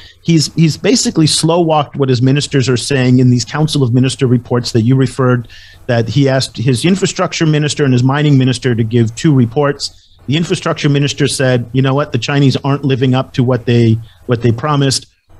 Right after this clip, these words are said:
My guess is it's pretty easy for the Chinese to kick up a little bit more money to, to, you know, to, to produce some more infrastructure. But Tshisekedi,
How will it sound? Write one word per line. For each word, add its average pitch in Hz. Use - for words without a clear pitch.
My 226
guess 285
is 196
it's 208
pretty 233
easy 196
for 165
the 160
Chinese 156
to 131
kick 180
up 156
a 127
little 151
bit 156
more 139
money 135
to, 120
to, -
you 120
know, 110
to, 113
to 113
produce 131
some 135
more 123
infrastructure. 123
But 170
Tshisekedi, 214